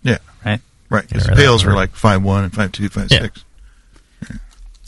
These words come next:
Speaker 3: Or six five or whatever.
Speaker 1: Yeah, now that's nothing. But fr-, frankly, I just like, I like the lower, to, I like to drink the lower A B V, uh, I P As.
Speaker 3: Mm-hmm, mm-hmm.
Speaker 1: It's more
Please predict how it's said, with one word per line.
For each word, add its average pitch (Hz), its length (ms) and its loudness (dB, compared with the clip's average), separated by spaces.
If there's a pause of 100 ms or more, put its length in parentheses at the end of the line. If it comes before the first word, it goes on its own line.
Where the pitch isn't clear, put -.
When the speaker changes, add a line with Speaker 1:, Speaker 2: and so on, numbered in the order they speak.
Speaker 3:
Or - 120 -12
six - 280 -4
five 85 420 2
or 73 60 -4
whatever. 87 220 0
Speaker 1:
Yeah, 98 80 4
now 113 240 2
that's - 220 -8
nothing. 101 360 -2
But 131 380 2
fr-, - 260 -4
frankly, 151 380 4
I 123 60 6
just 120 200 2
like, 113 200 4 (260)
I 113 80 4
like 113 220 4
the 104 80 -10
lower, 92 280 -4
to, 98 200 -10
I 120 60 2
like 120 120 0
to 101 80 -8
drink 104 260 2
the 95 80 -10
lower 95 300 0
A 101 100 -4
B 98 180 -2
V, 92 340 -6
uh, - 60 -20 (1200)
I 101 80 -2
P - 140 -8
As. - 200 -20 (720)
Speaker 3:
Mm-hmm, 107 200 6
mm-hmm. - 280 0 (360)
Speaker 1:
It's - 200 -14
more 95 340 -4